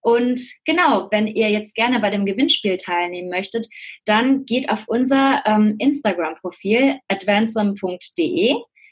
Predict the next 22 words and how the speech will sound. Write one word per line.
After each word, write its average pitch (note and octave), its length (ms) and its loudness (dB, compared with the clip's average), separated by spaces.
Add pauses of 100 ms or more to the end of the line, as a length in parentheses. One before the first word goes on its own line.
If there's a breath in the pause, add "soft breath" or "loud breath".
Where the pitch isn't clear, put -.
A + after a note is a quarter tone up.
(320 soft breath)
ähm, G#3 600 2 (220)
und G#3 240 2
folgt E3+ 480 -4
uns. B3+ 480 -2 (320 soft breath)
Und B3 240 2
unter A3+ 180 2
dem G#3 200 4
neuesten, C4+ 720 2
ähm, G#3 420 2
Beitrag, C4+ 600 0
der F#3+ 180 2
sich F#3 220 -6
auch G3 160 0
hier B3 160 0
auf A#3 80 -4
den G#3+ 160 2
heutigen G#3+ 300 0
Podcast - 520 -6
bezieht, C4+ 520 -2 (720 loud breath)
dort A#3 340 2
dann G#3+ 300 4
bitte G#3 480 0